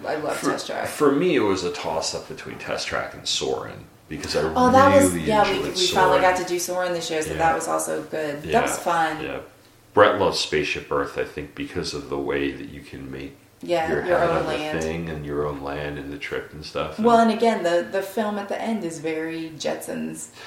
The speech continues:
Speaker 2: That's what I like
Speaker 1: Yes,
Speaker 2: about
Speaker 1: the,
Speaker 2: Spaceship Earth.
Speaker 1: the
Speaker 2: It's so much
Speaker 1: animation.
Speaker 2: fun.
Speaker 1: Yeah.
Speaker 2: Yeah. And, and, um, I like the interactive aspects of Epcot. I wish they would add a little bit more to that, to that whole interventions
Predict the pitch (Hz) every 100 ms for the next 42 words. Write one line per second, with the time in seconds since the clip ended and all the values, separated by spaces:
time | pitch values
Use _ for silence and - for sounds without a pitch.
0 | - - - - 160 127 92 85 82 71
1 | 170 175 - - - 170 - 170 170 101
2 | - - - 71 - - - - - -
3 | - - - - - 82 76 - 82 78
4 | 76 - - - - - - _ 82 85
5 | 82 80 - _ _ _ _ _ _ _
6 | _ - 147 151 113 90 90 85 73 71
7 | 76 - 78 76 78 - 73 - 76 80
8 | - 80 76 73 76 82 - 76 - -
9 | - 80 69 73 - 80 76 73 69 73
10 | 98 - - - _ _ _ _ _ _
11 | - _ - - - 90 82 - - -
12 | 92 82 101 92 - - 90 90 82 85
13 | 85 - 87 85